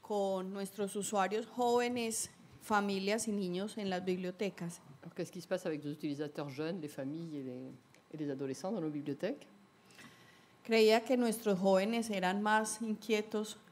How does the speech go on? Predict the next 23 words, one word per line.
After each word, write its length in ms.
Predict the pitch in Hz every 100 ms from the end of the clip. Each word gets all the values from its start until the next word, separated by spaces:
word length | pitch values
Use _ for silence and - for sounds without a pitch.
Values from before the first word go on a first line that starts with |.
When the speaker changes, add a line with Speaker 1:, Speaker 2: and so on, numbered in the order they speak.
| -
Speaker 1:
que 140 | 220
los 180 | 214 196
vuestros. 460 | 190 196 196 240 165 160 156
Speaker 2:
Je 80 | 220
croyais 380 | - 247 214 - - 180 - 247
<laughs> 440 | - - - - -
que 80 |
vos 200 | 233 202
jeunes 240 | 208 262 262
étaient 180 | - 160
beaucoup 320 | 233 311 247
plus, 340 | - 220 226
euh, 80 | 175
remuants 360 | 151 196 208 175
que 80 |
les 80 | 175
vôtres. 360 | 156 285 311 381 427 - 269 247 262 - - - - - - - - - 180 139 - -
Speaker 1:
Trabajamos 1080 | 262 262 254 254 262 254 254 285 302 302 - - - -
dis-, 360 | 226 226 220 - -
con 220 | - 233 233
los 120 | 240
jóvenes 800 | 233 - 269 247 254 269 269 - - - - - - - -
desde 600 | 214 220 214 226 214 208